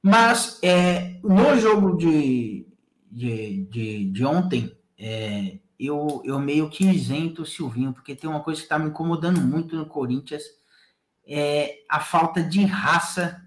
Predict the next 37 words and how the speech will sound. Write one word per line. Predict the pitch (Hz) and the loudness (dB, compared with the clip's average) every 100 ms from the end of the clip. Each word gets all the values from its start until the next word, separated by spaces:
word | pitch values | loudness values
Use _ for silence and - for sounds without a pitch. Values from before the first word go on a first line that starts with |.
| - - | -20 -16
do | 135 139 | -14 -12
time. | - 120 104 98 101 - _ _ | -6 -4 -2 -4 -6 -16 _ _
Tá | 185 190 | 2 2
perdendo | 190 180 156 165 170 175 | 2 0 0 0 0 -2
todas | - 180 170 | -2 -2 0
as | 151 | -2
divididas, | 147 135 120 120 131 131 131 - | -4 -4 -4 -4 -4 -4 -10 -10
isso | 151 151 160 | -10 -8 -6
já | 147 139 | -4 -4
tem, | - 170 180 - - - - - | -2 -2 -2 -4 -12 -18 -16 -6
já | 135 | -4
tem | 147 180 | 0 0
umas | 170 - | 0 0
cinco | 196 214 226 | -2 -2 -2
rodadas | 175 151 131 131 123 - | -2 -2 0 -2 -4 -10
que | 127 | -10
isso | 139 | -10
acontece, | 131 123 120 123 123 - 151 _ _ _ | -8 -8 -6 -8 -8 -12 -18 _ _ _
e | 175 185 | 0 2
isso | 190 226 | 2 2
não, | 220 214 208 190 | 0 0 -2 -2
não | 175 180 | 0 2
é | 185 | 2
culpa | - 190 196 | 0 -4 -2
do | 190 185 | -2 -2
treinador. | 196 208 208 151 110 - - _ | 0 2 2 0 -2 -8 -20 _
Claro, | - 277 165 117 117 | 0 2 2 -2 -8
é | 120 120 | -10 -8
papel | 147 165 165 | -6 -4 -6
do | |
treinador, | 170 180 175 151 - - | -4 0 0 -2 -4 -10
do | 139 131 | -10 -8
treinador | 151 151 139 147 | -4 -4 -4 -4
também | 151 147 151 | -6 -8 -6
motivar | 160 156 151 156 | -8 -8 -4 -2
o | 180 | -2
elenco. | 147 131 - | -4 -6 -10